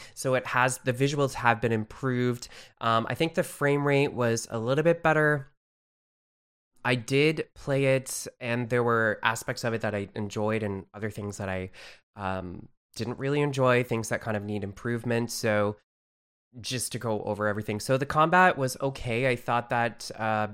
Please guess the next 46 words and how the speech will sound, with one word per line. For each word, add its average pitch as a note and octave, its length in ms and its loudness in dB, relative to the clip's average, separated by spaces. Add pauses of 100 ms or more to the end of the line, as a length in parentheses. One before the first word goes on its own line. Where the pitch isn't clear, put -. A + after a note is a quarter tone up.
you A2+ 80 -6
know, A2 140 -2
the G#2+ 100 -2
sword A2 400 -4
fighting A#2 380 -4
was A2 180 -6
good. G#2+ 500 -4 (920)
And A#2+ 240 -6
also, A2 880 0 (440)
it, C3+ 300 -12
they C#3+ 120 4
have C#3+ 240 4
jobs, G2+ 540 2
which A2+ 220 -2
I B2+ 80 -2
really A2+ 240 0
like. G2 300 -2
So A#2 200 0
you A2+ 200 -4
can A#2 120 -4
switch - 380 -6
the A#2 80 -4
jobs F#2+ 440 -4
of G2 300 -4 (220)
Jack, G2 300 -4
the G2 80 -8
main F#2 180 -6
character, B2 640 0 (400)
um, A2+ 320 2
depending B2 320 0
on, G#2 320 2
you A#2 80 -6
know, G2+ 240 0
your G#2 140 -2
drops G#2+ 400 -2
that A2+ 100 -6
you're A2 80 -6
picking G#2+ 260 -4
up. G#2 140 -2
So - 120 -4
you A2+ 60 -2
can G#2+ 140 -10
pick A2+ 180 -6
up G#2 240 0
a A2 60 -4
weapon G#2 520 0